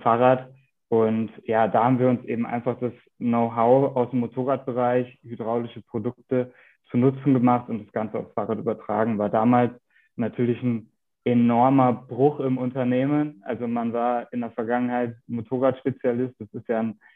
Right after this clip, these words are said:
eine ganz andere Branche. Man arbeitet hier mit B M W oder K T M. Und im Fahrradbereich ist dann ja doch eher auch diese Fachhandelsorientierung und auch nochmal ganz andere Partnerunternehmen.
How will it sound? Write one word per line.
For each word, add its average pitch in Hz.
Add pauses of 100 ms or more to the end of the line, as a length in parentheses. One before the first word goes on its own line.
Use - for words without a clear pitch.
(160)
eine 117
ganz 127
andere 117
Branche. 127
Man 120
arbeitet 117
hier 123
mit 113
B 113
M 110
W 117
oder 110
K 110
T 110
M. 127 (280)
Und 110
im 107
Fahrradbereich 113
ist -
dann 107
ja 107
doch 107
eher 110
auch 107
diese 101 (120)
Fachhandelsorientierung 107 (260)
und 107
auch 104
nochmal 107
ganz 110
andere 104 (220)
Partnerunternehmen. -